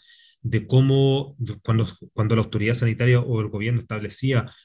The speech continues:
cuál era la empresa que le iban a dar continuidad desde,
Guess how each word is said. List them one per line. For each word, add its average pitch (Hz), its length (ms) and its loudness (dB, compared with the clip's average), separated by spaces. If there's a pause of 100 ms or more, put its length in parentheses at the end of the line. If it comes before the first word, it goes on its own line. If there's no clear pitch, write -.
(160)
cuál 127 180 4
era 139 120 2
la 127 120 0
empresa 127 400 -4
que 120 80 -8
le 107 120 -4
iban 117 140 -2
a 117 120 0
dar 127 160 -2
continuidad 110 800 -2 (260)
desde, 107 300 -4